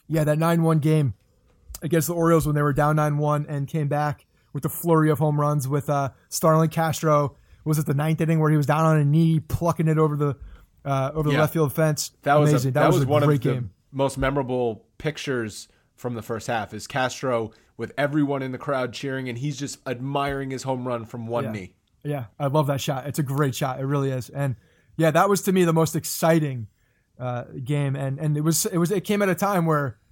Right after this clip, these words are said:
Speaker 1: you know, we were excited about <laughs> baseball, and this team was
Speaker 2: That was
Speaker 1: like
Speaker 2: late April.
Speaker 1: Yeah, we were, we were, you know, th-, this team was, was well over, over, uh, overcompensating and well overdoing the expectations that everybody had set. So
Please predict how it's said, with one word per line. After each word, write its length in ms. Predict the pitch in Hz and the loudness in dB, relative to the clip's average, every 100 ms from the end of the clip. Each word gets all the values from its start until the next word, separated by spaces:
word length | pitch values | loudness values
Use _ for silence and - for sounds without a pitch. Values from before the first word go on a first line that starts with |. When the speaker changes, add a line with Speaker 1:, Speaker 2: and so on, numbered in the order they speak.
| - | -4
Speaker 1:
you 100 | 180 | -2
know, 260 | 143 143 - _ _ | 0 -2 -6 _ _
we 100 | 165 | -2
were 140 | 180 147 | 2 2
excited 360 | - 190 190 | 0 0 2
about 180 | 151 135 | 2 0
<laughs> 0 | |
baseball, 520 | 185 226 - 143 127 135 | 2 2 2 -2 -2 -2
and 120 | 131 | -4
this 140 | 135 | -4
team 300 | - 196 185 | -4 0 2
was 100 | 156 | 4
Speaker 2:
That 80 | 143 | 2
was 100 | - | 2
Speaker 1:
like 60 | 165 | 2
Speaker 2:
late 160 | 165 | 0
April. 420 | 180 247 120 85 _ _ - | 0 -4 -8 -10 _ _ -10
Speaker 1:
Yeah, 260 | 156 190 | -6 -4
we 120 | 139 180 | 2 4
were, 280 | 170 151 151 | 4 2 2
we 120 | 170 | 2
were, 280 | 160 143 147 170 | 2 0 -4 -8
you 100 | 170 170 | -2 0
know, 60 | |
th-, 120 | 156 160 | 0 0
this 160 | 185 | -2
team 180 | 185 208 | 0 4
was, 200 | 175 143 - | 4 2 -2
was 360 | 151 147 127 - _ | -2 -2 -2 -6 _
well 460 | 156 123 151 214 202 185 | -8 0 6 8 8 6
over, 540 | 156 147 143 131 - - | 2 0 -2 -4 -10 -6
over, 400 | 156 139 139 139 | -4 -2 0 -2
uh, 340 | 131 123 123 - _ _ _ _ - | -4 -6 -8 -14 _ _ _ _ -10
overcompensating 680 | 151 151 160 147 143 160 143 139 | -6 -4 0 -2 -2 -2 -2 -2
and 100 | 135 | -2
well 200 | 147 156 | -2 0
overdoing 480 | 160 156 156 156 139 | 0 2 2 2 0
the 140 | 151 | -2
expectations 540 | 151 151 135 147 139 | -4 -4 -4 -4 -4
that 120 | 120 139 | -6 -4
everybody 280 | 135 131 | -4 -4
had 120 | 131 123 | -4 -4
set. 220 | 131 113 | -6 -4
So 200 | 139 | -6